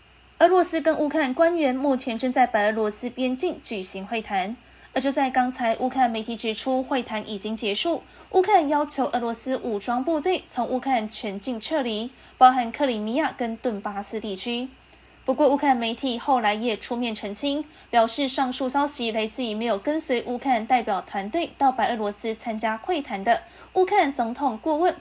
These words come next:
波多利亚科。而俄罗斯卫星通讯社白俄罗斯分社引述消息人士表示，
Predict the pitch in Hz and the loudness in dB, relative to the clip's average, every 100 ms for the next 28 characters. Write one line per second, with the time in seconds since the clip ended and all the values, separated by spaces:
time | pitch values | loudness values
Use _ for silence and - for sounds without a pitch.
0 | - 220 214 220 214 220 190 - 233 240 | -4 -4 0 -2 -2 -4 -6 -2 0 0
1 | 254 - - - - 302 - 302 339 349 | -4 -14 -20 -14 0 2 4 4 4 2
2 | 359 339 320 262 262 254 285 262 320 285 | 2 4 2 2 -2 -2 -2 -2 -2 0
3 | 370 330 - 226 233 226 226 254 247 254 | 4 4 4 2 2 -2 -2 -2 -2 0
4 | 311 - 233 214 269 254 - 233 247 233 | 0 0 -4 -4 -2 -2 2 0 0 -4
5 | 214 208 247 233 190 - 320 | -2 -2 -2 0 0 0 -2